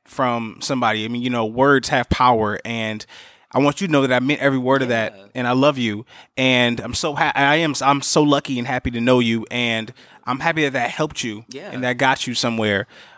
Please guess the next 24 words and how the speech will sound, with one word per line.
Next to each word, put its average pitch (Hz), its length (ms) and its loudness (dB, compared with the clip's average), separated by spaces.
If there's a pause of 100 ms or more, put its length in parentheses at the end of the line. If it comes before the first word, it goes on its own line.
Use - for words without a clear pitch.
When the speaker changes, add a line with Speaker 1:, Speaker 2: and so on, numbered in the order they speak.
(140)
Speaker 1:
Um, 110 500 2 (720)
for 147 200 0
me, 185 300 2
uh, 151 240 4
honoring 170 580 2
thy 143 180 2
family, 143 380 2
it 131 60 2
means 135 260 0
two 147 180 -4
things. 95 640 -6
Uh, 101 400 -2 (800)
not 131 240 -4
to 147 80 -10
take 135 220 -4
bits 131 180 -2
and 123 80 -4
pieces 120 340 -6
from 117 600 -2
what 131 240 4
you 139 80 0
guys 113 260 4
said, 104 400 -2
but 113 300 -2